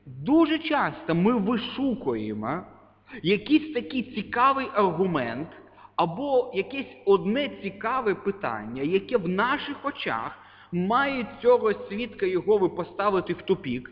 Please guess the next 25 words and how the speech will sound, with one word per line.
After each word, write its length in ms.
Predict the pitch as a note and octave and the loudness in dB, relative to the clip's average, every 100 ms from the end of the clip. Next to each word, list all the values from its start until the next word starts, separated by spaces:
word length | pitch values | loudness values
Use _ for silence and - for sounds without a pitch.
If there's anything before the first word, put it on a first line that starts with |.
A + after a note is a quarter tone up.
| - | -2
і 100 | E3 | 2
він 180 | G3 G3+ | 4 4
не 100 | G#3 | 4
буде 320 | G3 A3+ F3 | 4 2 0
знати, 340 | E3+ G3+ F#3 | 0 -4 -4
що 200 | C#3+ F#3 | -4 0
відповідати. 840 | D#3+ D3+ D#3 D3 A#2+ G#2 - D#3+ A3 - _ _ _ _ _ _ - | 0 0 0 0 -2 -4 -4 -8 -8 -18 _ _ _ _ _ _ -2
І 100 | D4+ | 2
от 240 | C#4 G#3 | 4 2
ми, 220 | G3 C4+ | 0 -2
е, 640 | C#4 A3+ F3+ F#3 E3+ E3 D3 B2+ C#3 | -2 0 2 4 4 4 0 -4 -6
дістаємо 720 | G3+ - F3+ G3 F3+ D#3 D3 | -6 -6 -6 -2 -2 -2 -6
з 100 | C#3+ | -4
рукава 800 | D3+ D3+ D#3+ D#3+ C#3+ B2 A#2 - | -6 -2 0 2 4 2 -2 0
це 140 | D3+ | 2
якесь 460 | D3 D3 C3 - - | 2 0 -2 -2 -4
чарівне 460 | C#3+ C#3 D#3+ D#3 | -2 0 0 -2
питання, 840 | C3+ E3 E3 C4 B3+ A3+ E3+ C3 B2 C3 D#3+ F3 | 0 -2 0 0 0 -2 -2 -2 -4 -6 -4 2
жух 260 | B3 C#4 - | 4 4 2
його 220 | D#3+ C#3 | -2 -2
до 100 | C3+ | -4
стінки, 560 | C3+ - C3 B2 - G#2+ - _ _ | -8 -8 -8 -8 -10 -12 -14 _ _
щоб 200 | - F#3 | -8 -4
він 160 | A3 F#3 | -4 -4
почувався 760 | E3+ - F#3+ F3 D#3 - | -4 -4 -4 -4 -6 -10